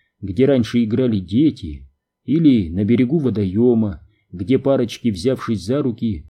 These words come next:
любовались закатом. Башнеподобные столпы — это все,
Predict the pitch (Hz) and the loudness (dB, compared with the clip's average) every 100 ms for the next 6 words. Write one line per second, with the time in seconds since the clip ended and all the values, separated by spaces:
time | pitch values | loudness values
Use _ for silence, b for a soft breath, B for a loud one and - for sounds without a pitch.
0 | _ _ 101 117 117 117 113 107 80 85 | _ _ -2 0 2 2 2 0 -4 -4
1 | 113 110 101 92 87 82 73 67 _ _ | -6 -4 -8 -6 -10 -10 -12 -16 _ _
2 | _ _ _ _ _ _ _ _ _ - | _ _ _ _ _ _ _ _ _ -12
3 | 80 131 131 123 117 123 110 139 110 117 | -4 -2 0 -2 0 -2 0 0 2 0
4 | 113 110 - 110 104 - 160 156 87 69 | 0 -4 -4 -2 -2 -4 -4 -4 -6 -12
5 | _ _ _ _ - 117 120 107 - - | _ _ _ _ -4 -2 0 -2 -4 -4
6 | 139 120 78 | -2 -2 -4